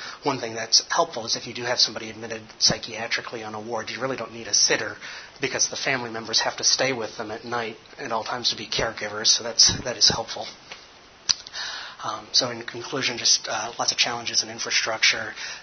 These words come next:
Uh, the, the M H gap really is a, a really cool program, and even if you don't have any interest in using it, take a look at it. It's really neat how it's set up, um, and c-, trying to get into a more integrated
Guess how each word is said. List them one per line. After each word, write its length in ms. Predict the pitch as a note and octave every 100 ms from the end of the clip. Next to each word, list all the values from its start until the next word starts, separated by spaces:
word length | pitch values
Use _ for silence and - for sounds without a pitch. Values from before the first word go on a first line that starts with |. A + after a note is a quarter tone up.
| -
Uh, 160 | G#2 G2+ -
the, 240 | B2 C3
the 300 | C3 A#2 A#2 B2
M 160 | E3+ E3
H 200 | C3 -
gap 180 | B2 C3
really 180 | B2+
is 80 | A#2
a, 100 | A#2 -
a 160 | C#3 C#3+
really 200 | E3+ B2+
cool 200 | - B2
program, 420 | - A#2+ A2+ A2+
and 80 | A2+
even 160 | C#3 C3
if 140 | A2+
you 60 | A2+
don't 200 | A#2 B2+
have 120 | A#2+
any 180 | A#2 A2
interest 380 | A2 A#2 -
in 120 | A2+ G#2+ - - -
using 460 | A#2+ C3+ C3+ -
it, 140 | - - - - -
take 160 | G#3+
a 60 | G#3
look 200 | A#2+ -
at 140 | G#2
it. 80 | -
It's 180 | - -
really 220 | D3+ A#2+
neat 240 | G#2+ A#2
how 220 | B2+ B2 G#2
it's 180 | -
set 180 | - G#2
up, 200 | G#2+ G#2 - - - -
um, 260 | A#2+ A2 G2+ -
and 260 | G#2+ G#2+
c-, 100 | - - - - -
trying 260 | - C#3 A2+
to 100 | -
get 160 | A2
into 360 | A2+ A2 A2+ A2+
a 120 | G#2+
more 200 | A2+ A2
integrated 540 | A2+ A2 A#2 G#2+ G#2